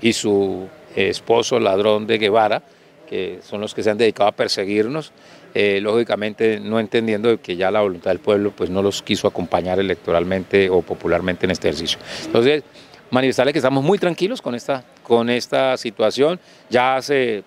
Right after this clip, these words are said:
se pronunció la Procuraduría frente a la solicitud de la medida cautelar, se pronunció, se pronunció el Consejo Nacional Electoral, nos pronunciamos nosotros, donde manifestamos abiertamente que no tenemos,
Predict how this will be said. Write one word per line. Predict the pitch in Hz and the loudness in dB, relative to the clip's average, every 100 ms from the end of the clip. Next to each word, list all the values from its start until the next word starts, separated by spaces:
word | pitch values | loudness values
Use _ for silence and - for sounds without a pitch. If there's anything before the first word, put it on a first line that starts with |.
| _ | _
se | - 117 | -4 -2
pronunció | 117 107 98 117 | -2 -4 -2 0
la | 107 | 2
Procuraduría | 127 107 104 101 120 | 0 0 0 2 0
frente | 135 110 | -2 0
a | 113 | -2
la | |
solicitud | 98 104 98 - | -2 -6 -8 -2
de | 123 | 0
la | 123 | 0
medida | 104 113 | -2 -4
cautelar, | 131 117 104 95 117 147 _ - - | -4 -4 -2 0 0 0 _ -20 -2
se | 123 | -2
pronunció, | 110 110 95 110 113 | 0 -2 0 -2 -2
se | - | -4
pronunció | 104 107 98 110 | -4 -4 -6 -4
el | 104 | -4
Consejo | 117 120 | -2 -4
Nacional | 113 107 | -2 -4
Electoral, | 107 113 101 117 | -2 -2 -2 -2
nos | 143 | -4
pronunciamos | 113 110 117 | -8 -8 -6
nosotros, | 120 123 127 180 - - - - | -6 -2 -2 -2 -6 -20 -12 0
donde | 139 143 | 0 2
manifestamos | 135 120 - 151 175 - | -2 -4 -2 -2 -4 -4
abiertamente | 139 127 160 160 160 | -4 -2 -4 -6 -10
que | 151 | -10
no | 120 | -8
tenemos, | 139 143 143 - | -6 -6 -8 -10